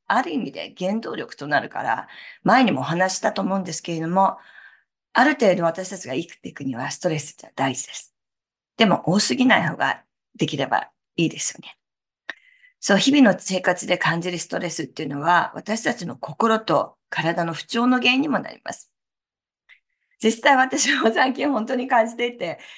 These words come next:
肌に影響があるっていうのはほとんどないんですけれども、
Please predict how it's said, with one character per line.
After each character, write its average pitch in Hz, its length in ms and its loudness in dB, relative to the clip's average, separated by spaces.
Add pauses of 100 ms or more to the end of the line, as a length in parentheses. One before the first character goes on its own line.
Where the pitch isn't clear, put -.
(560)
肌 311 600 4
に 190 120 -4
影 185 220 -2
響 190 200 -2
が 190 100 4
あ 190 80 2
る 185 60 -6
っ 180 40 -12
て - 120 -16
い - 20 -8
う - 20 -8
の 170 60 -10
は - 60 -16
ほ 247 180 -6
と 311 220 2
ん 330 60 2
ど 247 120 2
な 185 160 -2
い 185 40 -6
ん 175 80 -8
で 165 80 -6
す - 120 -12
け 190 140 -2
れ 151 80 -4
ど 165 120 -4
も、 - 400 -4